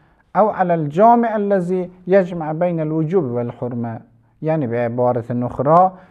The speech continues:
من المحتمل أن يجعل التزامه بالواقع الذي يكون مخفيا عن هذا العبد. لأجل هذا على أساس القول الأول، يعني إذا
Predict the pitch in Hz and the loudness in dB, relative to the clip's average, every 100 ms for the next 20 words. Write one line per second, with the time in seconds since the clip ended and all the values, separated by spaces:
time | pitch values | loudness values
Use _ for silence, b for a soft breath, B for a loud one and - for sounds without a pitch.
0 | B 123 123 127 135 185 185 196 175 170 | B -4 -2 -2 0 -2 -2 -4 0 0
1 | 151 151 151 170 196 190 175 165 - 131 | -2 -4 -2 0 0 -2 -6 -6 -6 -6
2 | 120 123 120 170 180 165 165 156 156 151 | -6 -6 -2 -2 0 -4 -4 -2 -2 2
3 | 180 233 233 190 170 160 147 143 180 196 | 4 4 2 -4 -2 -2 -2 -2 -4 -6
4 | B B _ 123 117 170 135 117 120 - | B B _ -8 -4 -2 0 0 -4 -8
5 | - 214 233 220 131 120 123 113 113 120 | -6 -2 0 -2 -4 -2 -2 0 -2 -2
6 | 110 95 - _ _ _ _ _ _ _ | -4 -4 -10 _ _ _ _ _ _ _
7 | _ _ _ _ _ _ B B B B | _ _ _ _ _ _ B B B B
8 | B B B 151 196 220 214 214 190 185 | B B B 2 2 2 0 0 2 2
9 | 180 175 196 202 196 190 185 175 180 170 | 2 0 2 4 2 2 -2 -2 -4 -2
10 | 175 165 160 151 - 151 143 147 139 131 | 0 2 0 -2 -2 -2 0 0 0 0
11 | - - _ 139 165 170 123 117 120 123 | -4 -14 _ -2 0 0 -2 -4 -2 -4